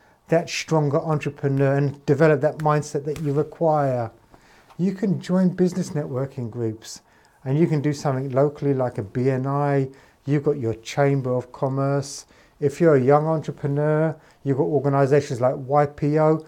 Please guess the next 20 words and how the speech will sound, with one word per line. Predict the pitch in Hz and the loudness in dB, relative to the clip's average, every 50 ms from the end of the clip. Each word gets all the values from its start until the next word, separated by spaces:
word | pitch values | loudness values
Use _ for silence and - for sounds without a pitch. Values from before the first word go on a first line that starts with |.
| - - _ _ _ | -16 -20 _ _ _
providing | - - 135 117 110 131 135 135 131 - 131 127 123 | -6 -4 -4 -2 2 4 6 6 6 4 2 0 -2
that | 120 135 147 | -2 -2 -2
your | 135 123 123 120 | -2 -2 -2 -2
business | 107 - 143 135 139 139 131 127 - - | 0 0 0 0 0 -2 -6 -6 -6 -6
meets | 127 120 123 120 - | -4 -4 -4 -4 -6
the | - 135 | -10 -12
criteria. | - - 139 127 123 123 - - 165 151 147 151 147 147 151 151 156 151 143 147 - - - - - _ _ _ | -6 -4 -4 -4 -4 -4 -6 -4 -2 0 0 0 0 0 2 2 2 0 -2 -4 -10 -20 -20 -20 -20 _ _ _
You've | 135 135 135 | 0 0 2
got | 135 131 143 151 - - _ 185 | 2 2 0 0 -2 -4 _ 4
E | 170 165 165 | 4 6 6
O, | 170 170 170 170 170 165 170 - - _ _ _ _ | 6 6 6 6 6 4 0 -6 -14 _ _ _ _
Entrepreneurs | 147 139 135 - 131 - - 135 139 151 156 143 | -4 -4 -4 -4 -8 -6 -4 -2 0 2 0 0
Organization. | 165 170 175 139 156 156 156 156 139 156 160 160 151 - - 165 165 165 160 - - - _ _ _ _ _ _ | 0 -4 -4 -2 -2 0 0 0 2 2 2 2 0 0 0 0 0 0 0 -4 -10 -20 _ _ _ _ _ _
Go | - 165 185 190 185 196 | 2 4 4 4 4 2
and | 196 190 180 147 120 | 2 2 2 0 -2
join | - - 156 156 156 147 139 131 120 113 107 92 - _ _ _ _ _ _ _ _ - | -2 0 2 2 2 2 2 0 0 -2 -4 -8 -10 _ _ _ _ _ _ _ _ -18
those | 131 123 135 160 165 165 165 - | -6 0 4 6 6 6 4 0
kinds | - - 175 160 156 147 135 | -4 -4 -2 -2 -2 0 -2
of | 143 123 - | -2 -4 -2
groups | - 151 139 127 123 139 139 - - - - - | 0 2 2 4 2 2 -2 -6 -12 -12 -14 -16